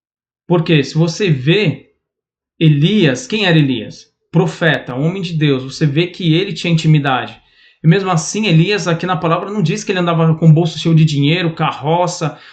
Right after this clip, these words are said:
tinha servos para servir, tinha palácio,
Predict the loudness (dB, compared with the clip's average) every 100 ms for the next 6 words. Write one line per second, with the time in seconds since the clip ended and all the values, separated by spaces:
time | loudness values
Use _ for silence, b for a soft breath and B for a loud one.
0 | B -2 2 2 -2 -2 -2 -2 -4 -4
1 | -6 -2 -2 0 0 0 -2 -8 _ -4
2 | -2 -2 -2 -2 0 2 0 -2 -6 -8